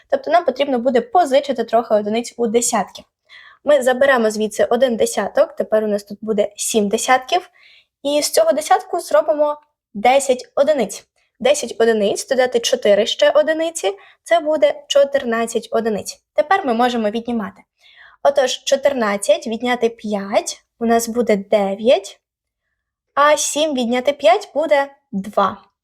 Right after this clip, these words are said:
Отож, ми з'ясували, що в п'ятницю у нас випало двадцять дев'ять сантиметрів снігу.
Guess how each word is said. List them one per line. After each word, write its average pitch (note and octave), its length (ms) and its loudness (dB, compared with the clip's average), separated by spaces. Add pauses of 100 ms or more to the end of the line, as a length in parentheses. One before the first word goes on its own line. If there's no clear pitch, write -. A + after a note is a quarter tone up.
(540)
Отож, F4+ 240 2
ми E4 140 0
з'ясували, D4+ 680 2
що C#4 300 2
в C#4 140 -4
п'ятницю C#4 600 0
у A#3 60 -4
нас C#4+ 280 -4
випало C4 380 2
двадцять A#3 560 -2
дев'ять A3+ 320 0
сантиметрів A3 580 -4
снігу. G#3+ 260 -8